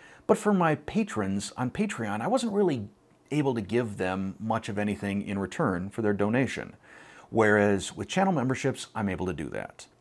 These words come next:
So don't look at channel memberships as me being greedy. It's not about extorting content. It's not about me eliminating content from people that don't donate, but rather it's about me being able to give some additional perks as my way of saying thank you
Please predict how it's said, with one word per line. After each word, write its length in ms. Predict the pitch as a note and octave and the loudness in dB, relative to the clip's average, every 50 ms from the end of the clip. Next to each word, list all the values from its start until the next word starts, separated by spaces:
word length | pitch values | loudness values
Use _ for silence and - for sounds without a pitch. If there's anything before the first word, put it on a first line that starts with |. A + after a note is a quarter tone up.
| _ _ _ _ _ _ _ | _ _ _ _ _ _ _
So 440 | - - - D#3 C#3 D3+ C#3+ - - - | -8 0 2 4 4 4 2 0 0 4
don't 180 | D3 F3+ A3 G#3+ | 6 6 6 6
look 140 | A3 - | 4 4
at 60 | G3+ - | 4 2
channel 240 | - F3 D#3+ D#3+ | 2 0 2 2
memberships 520 | D3+ B2 B2 A#2+ B2 A#2 - C#3 C3+ - - | 2 2 2 2 0 0 0 -2 -2 -2 -6
as 280 | - A2 G2 - - | -4 -4 -4 -4 -2
me 240 | - G2+ G2+ G2+ G2+ | -2 0 2 2 2
being 360 | G2+ G#2+ A2+ B2+ D3+ D#3 D3 - - _ _ _ | 2 2 2 2 2 0 -2 -4 -12 _ _ _
greedy. 480 | - C3+ B2 G2+ F#2 - G2 A#2 D3 - - | 0 2 2 2 2 0 -2 -4 -4 -4 -6
It's 200 | G2 F#2+ - - | -4 -4 -2 0
not 140 | G2+ G#2 A2 | 2 2 2
about 320 | G#2+ A2 A2 G#2+ - - | 4 2 2 2 0 -2
extorting 640 | - G#2 - - - - B2 A#2 A#2 A2+ A2 A2 G2+ | -8 -6 -6 -6 0 4 4 4 6 4 2 0 0
content. 600 | - G#2 F#2 F2 F2 - - F2+ F#2+ G#2+ A2+ - | 0 2 2 2 0 -2 -2 -2 -2 -2 -2 -4
It's 160 | - - - | -8 -6 -2
not 160 | G#2 G2+ G#2 | 0 2 2
about 240 | - F2+ G2+ G2 - | 2 2 0 0 0
me 260 | G#2 G2+ G2 G2 - - - | -2 -2 -2 -4 -4 -6 -6
eliminating 720 | G#2 G#2 A2+ A#2+ B2 C#3 C#3+ B2 G#2+ G2+ F#2 F#2+ F#2+ F#2 | -4 0 2 2 2 2 2 0 0 0 0 -2 -4 -4
content 480 | F2 - G#2 F#2 F#2 F2+ - G2+ F#2+ F2+ | -4 -2 -2 0 -2 -2 -4 -6 -6 -6
from 160 | - G#2 G2 | -6 -8 -8
people 320 | - G2 F#2+ - F#2+ F#2 F2 | -6 -6 -6 -4 -4 -4 -4
that 180 | F2+ F2 - - | -4 -8 -2 0
don't 260 | B2 C#3+ D3+ - - | 0 0 0 -2 -6
donate, 420 | G2 F#2 F2 F2 E2+ E2 E2 - - _ _ _ _ _ | -6 -6 -4 -6 -6 -8 -8 -10 -16 _ _ _ _ _
but 100 | C#3+ C#3+ | -4 0
rather 420 | C#3+ C#3+ D3 D3+ D3+ C#3+ C3+ - - - | 0 0 2 2 2 2 0 -2 -4 -2
it's 300 | B2 B2 A#2 A#2 - - - | 0 0 0 0 -4 -8 -8
about 340 | G#2 F#2 G#2+ A2+ A2+ - G2+ | -2 0 0 0 0 0 -2
me 240 | G#2+ B2+ C#3 C#3+ C3+ | 0 0 0 0 0
being 320 | A2+ A2 A2+ A2+ A2 A2 | -2 -2 -2 -2 0 0
able 180 | G#2 G#2 G#2 G2+ | -2 -2 -2 -2
to 60 | F#2+ | -2
give 320 | E2+ F#2 F#2 F2 E2+ - | -2 -2 -2 -2 -2 -4
some 160 | - F#2 F2 | -6 -6 -6
additional 380 | E2+ D#2+ G#2+ A#2 - - B2+ G#2+ | -4 -2 -2 -2 -2 -2 -4 -4
perks 440 | - - - G2+ F#2 F2+ - - - | -4 -2 -2 0 0 0 -4 -8 -8
as 220 | - G2+ F#2 - | -8 -8 -6 -2
my 180 | F#2 G#2 A#2 A#2 | 0 0 2 2
way 200 | G#2+ G#2 G2+ G2 | 2 0 0 0
of 100 | F#2 - | -2 -4
saying 260 | - - F#2+ F2+ E2+ | -4 -4 -4 -4 -6
thank 380 | - - B2 B2 C3 B2 - - | -4 0 2 2 2 2 0 -4
you 240 | C2 B1+ C2+ - | -6 -6 -8 -10